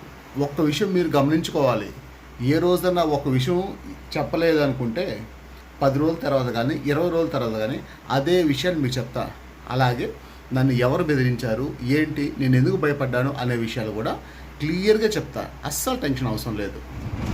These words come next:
డబ్బులు ఉన్నా కూడా తినకుండా ఉండే రోజులు చాలా ఉన్నాయి, రోజుకు ఒక్క పూట తినే రోజులు చాలా ఉన్నాయి. కానీ దురదృష్టం ఏంటంటే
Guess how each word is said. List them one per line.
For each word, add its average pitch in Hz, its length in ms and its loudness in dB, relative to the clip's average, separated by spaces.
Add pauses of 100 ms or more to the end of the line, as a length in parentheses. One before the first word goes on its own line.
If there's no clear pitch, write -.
(280)
డబ్బులు 151 400 8
ఉన్నా 139 360 6
కూడా 131 500 4 (420)
తినకుండా 151 440 8
ఉండే 135 220 8
రోజులు 120 320 6 (120)
చాలా 135 340 6
ఉన్నాయి, 107 360 6 (840)
రోజుకు 147 380 6
ఒక్క - 300 4
పూట - 240 4
తినే 143 180 6
రోజులు 120 640 4
చాలా 170 320 6
ఉన్నాయి. 113 320 0 (320)
కానీ 113 380 0
దురదృష్టం 156 640 4
ఏంటంటే 131 500 4